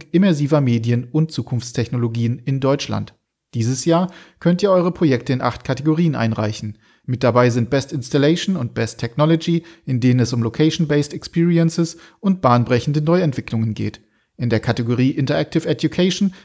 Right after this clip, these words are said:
werden Anwendungen gesucht, die gezielt und effizient Wissen vermitteln, und bei Zeitgeist geht es um den Bezug zur Gegenwart und aktuellen Geschehnissen,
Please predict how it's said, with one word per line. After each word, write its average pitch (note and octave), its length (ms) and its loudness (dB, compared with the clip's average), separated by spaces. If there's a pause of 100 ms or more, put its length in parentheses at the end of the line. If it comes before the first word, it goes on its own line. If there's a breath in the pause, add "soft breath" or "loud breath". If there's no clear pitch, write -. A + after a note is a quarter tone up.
(120 loud breath)
werden A#2+ 280 2
Anwendungen E3+ 600 4
gesucht, D#3+ 560 0
die A#2+ 60 -4
gezielt G3+ 440 0
und G3+ 120 -2
effizient D3+ 560 -2
Wissen C3+ 240 0
vermitteln, E3 480 0 (200 loud breath)
und B2+ 200 -6
bei A2+ 100 -2
Zeitgeist D#3 640 2
geht B2+ 200 0
es B2+ 120 -4
um B2 140 -4
den A2+ 140 -4
Bezug A2+ 360 -4
zur C#3 140 -2
Gegenwart B2 560 0 (200 loud breath)
und - 180 -8
aktuellen B2 420 -2
Geschehnissen, D3 600 2